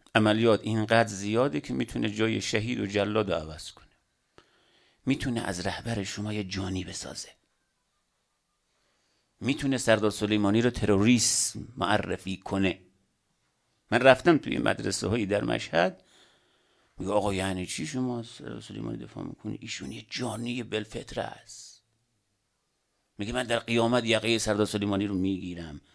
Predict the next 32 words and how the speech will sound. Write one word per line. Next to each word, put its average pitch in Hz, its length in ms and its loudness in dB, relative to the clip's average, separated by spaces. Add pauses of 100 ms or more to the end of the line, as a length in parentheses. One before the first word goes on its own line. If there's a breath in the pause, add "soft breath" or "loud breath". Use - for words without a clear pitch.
(140)
پول 131 200 6
ما 120 140 10
رو 107 140 6
رفته 101 200 0
اونجا 107 200 0
خرج 101 440 2
کرده." - 520 -14 (2750)
کی 139 160 -2
به 156 100 2
نظر 95 300 4
شما 90 360 -2
این 85 380 -4
شبهات 92 720 -2
رو 98 60 -4
در 90 180 -4
ذهن 92 240 -2
جوانای 92 440 -4
ما 92 140 -4
انداخت؟ 110 480 -14 (2750)
به 104 80 0
اون 107 100 8
دختر 107 300 4
دبیرستانی 101 720 0
میگه: 107 160 -2
"چرا 127 300 -4
شما 156 280 -10
رفتید 127 460 -10
چه 123 260 -6
چراغ 110 300 -6
مردم 104 280 -6
رو 104 100 -10
کشتید؟" - 680 -18